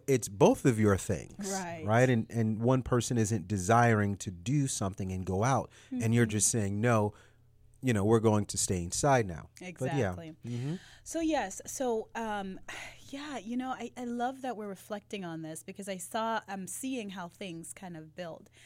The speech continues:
Speaker 1: Mm-hmm.
Speaker 2: Um, and so after Six Flags Great Adventure, then we moved to New Jersey. And after we moved to New Jersey is when we then took our next leap. And, um,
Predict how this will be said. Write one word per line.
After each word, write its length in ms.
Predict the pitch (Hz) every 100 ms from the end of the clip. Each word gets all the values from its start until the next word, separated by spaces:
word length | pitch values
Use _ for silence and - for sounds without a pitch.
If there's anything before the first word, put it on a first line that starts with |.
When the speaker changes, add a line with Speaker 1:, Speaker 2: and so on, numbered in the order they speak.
| 110
Speaker 1:
Mm-hmm. 260 | 95 98
Speaker 2:
Um, 340 | 214 214 196 190
and 140 | 240 -
so 200 | 247 233
after 640 | 214 269 - 330 277 262 202
Six 340 | - 240 226
Flags 460 | - 196 170 196 -
Great 200 | 208 180
Adventure, 400 | 175 170 170 -
then 120 | 226
we 100 | 214
moved 540 | 196 190 180 185 180 -
to 440 | 196 180 175 175 -
New 200 | 190 185
Jersey. 500 | 185 170 170 170 160
And 80 | -
after 360 | 202 220 - 294
we 140 | 240
moved 440 | 190 196 269 403 -
to 100 | 220
New 140 | 190
Jersey 440 | 165 165 147 151 170
is 140 | 170
when 240 | 180 175 175
we 120 | 175
then 340 | 165 151 160 - _ _ _
took 320 | - 202 - -
our 220 | 185 175
next 580 | 185 190 165 - - - _ _ -
leap. 420 | 196 220 220 147 _ - -
And, 500 | 180 170 165 170 156 -
um, 480 | 175 165 156 156 160